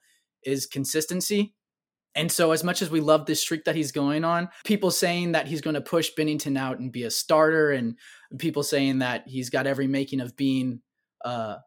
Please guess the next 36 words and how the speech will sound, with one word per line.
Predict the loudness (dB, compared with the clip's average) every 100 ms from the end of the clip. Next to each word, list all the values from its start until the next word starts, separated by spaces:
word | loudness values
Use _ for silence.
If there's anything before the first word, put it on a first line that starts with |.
| _
a | -12
catalyst | -2 4 6 6 2 0
for | -2 -2
this | -2
team | -4 -4 -4 -2
in | -2
the | -2
net | -2 -2 -4 _ _ -10
for | -6
years | 0 2 0
to | -2
come, | -4 -2 -2 -2 -6
I, | -4 -4 -6 _ _ _ _ _ -4
I | -2
would | 2 0 0
be | -2
hesitant | 2 2 0 -2 -4 -4
to | -6 -6 -10 -20 _ _ -10
give | 0 2 2
him | 0 2
those | 2 2
kind | 0 0
of | 0
regards, | 4 6 6 4
but | 0
I | 2
do | 2 0
think | 0 -4 -6 -4
at | 6
some | 6 8
point | 4 2
he's | 0
gonna | 0 0
return | 0 -2 -2
to |
earth, | 0 0 -2